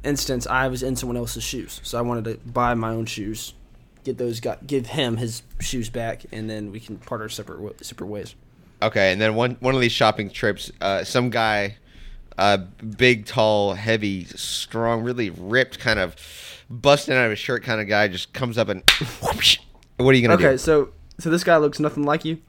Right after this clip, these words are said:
Speaker 2: Basically, he's spot on to my figure, except for it's not me 'cause I wouldn't do something like this.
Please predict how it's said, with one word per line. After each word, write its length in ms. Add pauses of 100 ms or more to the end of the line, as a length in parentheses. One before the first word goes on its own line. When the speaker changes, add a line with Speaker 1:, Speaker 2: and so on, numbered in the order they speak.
(140)
Speaker 2:
Basically, 480
he's 180
spot 380
on 300
to 360 (120)
my 400
figure, 340
except 260
for 120 (120)
it's 200
not 180
me 100
'cause 220 (140)
I 80
wouldn't 240
do 240
something 320
like 180
this. 380